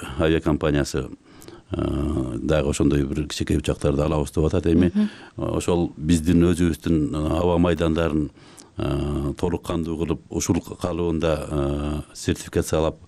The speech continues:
Speaker 1: камдап турсак, ал учактарды, э, ошого жараша алышыбыз керек деген менин өзүм,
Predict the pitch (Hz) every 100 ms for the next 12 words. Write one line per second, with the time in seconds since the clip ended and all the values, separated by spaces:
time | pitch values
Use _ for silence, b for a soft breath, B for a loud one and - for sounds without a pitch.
0 | B B B 95 90 85 82 - 110 104
1 | - 80 80 78 78 87 - 87 85 98
2 | - B B B - 76 95 87 85 82
3 | - 82 85 - 71 - 85 73 - 73
4 | 71 69 76 71 67 76 69 67 69